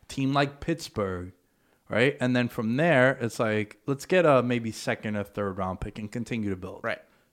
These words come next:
Speaker 1: This is all of the assumption that they're not gonna get Trevor
Speaker 2: They're not
Speaker 1: Lawrence.
Speaker 2: gonna get Trevor Lawrence.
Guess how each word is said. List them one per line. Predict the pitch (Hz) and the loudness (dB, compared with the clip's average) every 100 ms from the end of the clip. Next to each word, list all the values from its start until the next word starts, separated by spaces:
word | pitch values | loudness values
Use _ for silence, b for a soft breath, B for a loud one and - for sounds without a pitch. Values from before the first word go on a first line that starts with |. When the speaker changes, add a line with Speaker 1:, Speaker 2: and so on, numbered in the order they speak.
| - | 2
Speaker 1:
This | 175 214 | 2 4
is | 180 | 4
all | 180 175 156 - - | 8 8 6 2 0
of | 135 | 2
the | 131 | 4
assumption | 123 - 131 - 117 | 2 2 0 2 2
that | 107 101 _ | 4 2 _
they're | 131 | 2
not | 123 113 | 2 2
gonna | 107 | 0
get | 101 92 | -4 -4
Trevor | 127 | -4
Speaker 2:
They're | 127 | -2
not | 113 | -4
Speaker 1:
Lawrence. | 95 | -6
Speaker 2:
gonna | 110 | -12
get | - | -14
Trevor | - - - | -16 -16 -18
Lawrence. | - - | -20 -20